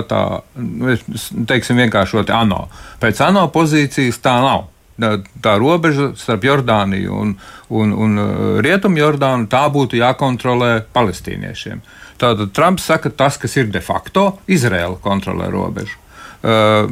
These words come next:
Jordānija ir pret, Jordānija ir pret tāpēc, ka liela daļa palestīniešu bēgļu nav Jordānijas pilsoņi, bet dzīvo Jordānijā.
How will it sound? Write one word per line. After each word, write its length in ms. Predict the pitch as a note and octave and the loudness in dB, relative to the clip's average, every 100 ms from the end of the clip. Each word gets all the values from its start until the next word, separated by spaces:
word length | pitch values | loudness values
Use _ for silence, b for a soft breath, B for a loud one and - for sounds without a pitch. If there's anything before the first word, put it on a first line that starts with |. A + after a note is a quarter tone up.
| B2 | 0
Jordānija 760 | C3 D3+ C#3 A#2 G#2+ G2+ F#2 | 2 2 2 0 0 -2 -6
ir 60 | F2+ | -4
pret, 420 | C3+ C3+ A3+ - | -2 2 2 -2
Jordānija 640 | - D#3 D#3 C3 A#2 A2+ G#2+ | -2 0 2 2 2 2 0
ir 80 | G#2 | 0
pret 300 | C3 C#3 - | 0 0 -2
tāpēc, 600 | F2+ - G3+ B3 - - B B B B | -4 0 0 0 -2 -12 B B B B
ka 140 | - | -2
liela 380 | A#2+ C#3 F3 E3 | 2 4 4 2
daļa 300 | A#2 C#3+ B2+ | 2 2 2
palestīniešu 720 | - C3 A2+ B2+ A2+ G2 F#2 G#2 | 0 -2 -2 -2 -2 -2 -4 -4
bēgļu 560 | A#2 G#3 G#3 F#2 F2 - | 0 2 2 0 -8 -2
nav 300 | B2+ C#3+ B2 | 2 2 2
Jordānijas 600 | G#2 F#2 F2+ F2+ F2+ - | 0 0 -2 -2 -4 -6
pilsoņi, 520 | G2+ F#2 - - D3 | -6 -4 -2 -4 -2
bet 180 | A2+ F#2 | -4 -2
dzīvo 280 | G#2 F2+ G2+ | -2 0 2
Jordānijā. 640 | F3+ B2 F2+ - - - | 0 0 -4 -6 -8 -12